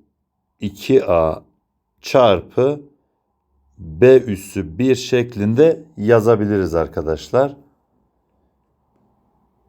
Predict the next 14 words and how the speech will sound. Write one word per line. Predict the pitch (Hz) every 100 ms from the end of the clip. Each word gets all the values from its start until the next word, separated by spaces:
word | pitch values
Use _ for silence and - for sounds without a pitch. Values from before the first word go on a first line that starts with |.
| -
A | 120 143 156 151
üssü, | 113 95 - - 139 151 - _
arkadaşlar, | 110 113 135 123 - 92 80 85
B | 151 151
üssü | 120 - -
iki | 123 107 - 165
A'yı | 135 98 95 104
ben | 143 160 - - _ _ _ _ _ _ _ _ _ _ _ 92 85 92
B | 143 143
üssü | 113 95 - - 90 87 -
A'nın | 101 101 98 101 117 139 151 143 _ _ _ _ _ _ _ _ _ _ _ _
karesi | - 139 113 107 123
şeklinde | 123 120 107 110
yazabilirim. | 113 98 98 85 104 120